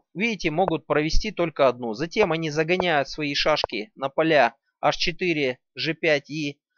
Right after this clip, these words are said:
H шесть, чтобы они не были подвержены атаке. Ну и здесь белые постепенно выигрывают. Значит, Д Ц пять. Ой, а на Ц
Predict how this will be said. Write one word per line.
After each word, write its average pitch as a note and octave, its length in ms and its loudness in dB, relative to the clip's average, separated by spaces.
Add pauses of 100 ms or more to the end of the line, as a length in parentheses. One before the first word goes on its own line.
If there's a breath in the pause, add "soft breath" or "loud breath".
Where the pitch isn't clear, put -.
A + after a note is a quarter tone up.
(180 soft breath)
H F3 140 4
шесть, D#4 320 2
чтобы G#3+ 320 2
они F#3+ 220 0
не F#3 160 -4
были D#3+ 240 -4
подвержены C#3+ 720 -4
атаке. C3 560 0 (480)
Ну C#4+ 80 -10
и C#4 60 -2
здесь A#3 220 0
белые G3 340 6
постепенно E3+ 800 0 (120)
выигрывают. B2 640 -2 (800)
Значит, C#3+ 400 0
Д G3+ 160 4
Ц - 140 4
пять. D4 420 0 (760)
Ой, E3 400 8
а G#3 180 10
на F#3+ 140 2
Ц G3 300 4